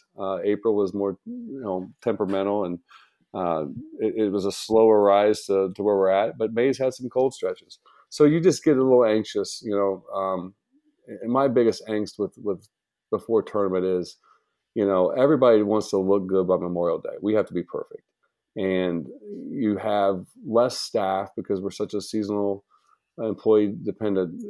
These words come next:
industry. Um, and, uh, you know, you don't wanna kill your, your, your key staff early in the season because, you know, you don't want morale to get down and stuff like that, but you, you need to work a lot of hours to get ready for the tournament. And,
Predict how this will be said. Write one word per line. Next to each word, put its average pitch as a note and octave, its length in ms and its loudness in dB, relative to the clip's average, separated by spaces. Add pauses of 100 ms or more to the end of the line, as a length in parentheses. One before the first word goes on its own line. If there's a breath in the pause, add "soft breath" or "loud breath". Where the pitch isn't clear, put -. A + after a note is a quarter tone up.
industry. A#2+ 520 -2 (400)
Um, G2 480 -4
and, A#2+ 440 0 (240)
uh, D3 260 -10
you A2+ 200 0
know, A2+ 140 2
you A2+ 80 4
don't A#2+ 100 4
wanna A2+ 140 2
kill A#2+ 280 4
your, G2+ 360 0
your, G2+ 240 -4 (320)
your G2+ 280 -6
key C#3+ 200 -4
staff G2+ 380 -2 (260)
early A#2+ 240 6
in G#2 80 0
the F#2+ 60 -4
season A2 380 -2
because, G2+ 360 -2
you G#2+ 80 -6
know, G2+ 100 -4
you G#2+ 100 -2
don't A2 80 -2
want G2 160 -6
morale G2+ 240 -4
to G2+ 80 -2
get F2 160 -4
down F2+ 220 -12
and G2 100 -12
stuff G#2 200 -6
like G2 140 -2
that, G2+ 240 0
but F#2 140 -4 (100)
you, G2+ 260 -8
you A2 220 -6
need G#2+ 200 -2
to C3+ 60 0
work G2 200 2
a F#2+ 40 -2
lot F#2 180 -2
of F2+ 40 -8
hours G2 360 -4
to G2 60 -18
get G2 120 -8
ready F2+ 240 -6
for - 80 -18
the - 100 -16
tournament. A2+ 420 -8 (460)
And, G2 420 -2